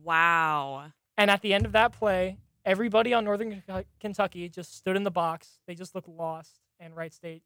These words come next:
Speaker 2: just mobbed the bench, and it was an amazing thing to
Speaker 1: That
Speaker 2: see.
Speaker 1: sounds awesome. I never played any sports. I swam. I never played any, like, sports on land.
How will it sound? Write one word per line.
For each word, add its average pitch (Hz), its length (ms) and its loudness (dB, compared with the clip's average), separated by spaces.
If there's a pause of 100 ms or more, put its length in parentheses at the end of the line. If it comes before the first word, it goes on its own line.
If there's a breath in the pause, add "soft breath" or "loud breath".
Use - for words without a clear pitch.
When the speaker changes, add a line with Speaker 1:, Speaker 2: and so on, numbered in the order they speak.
Speaker 2:
just 160 180 -20
mobbed 160 240 -8
the 156 60 -20
bench, 156 260 -20 (140)
and 170 80 -20
it 160 40 -20
was 160 120 -20
an 165 100 -18
amazing 156 340 -20
thing 156 100 -20
to 147 40 -20
Speaker 1:
That 160 300 -6
Speaker 2:
see. - 60 -16
Speaker 1:
sounds 156 260 -18
awesome. 135 280 -20
I 175 180 2
never 214 260 -4
played 156 340 -4
any 156 220 -8
sports. - 720 -6
I 190 80 4
swam. 165 500 -2
I 180 80 -2
never 185 220 -2
played 190 240 -6
any, 185 160 -6
like, 156 320 -6
sports - 580 -6
on 151 220 -8
land. 151 400 -10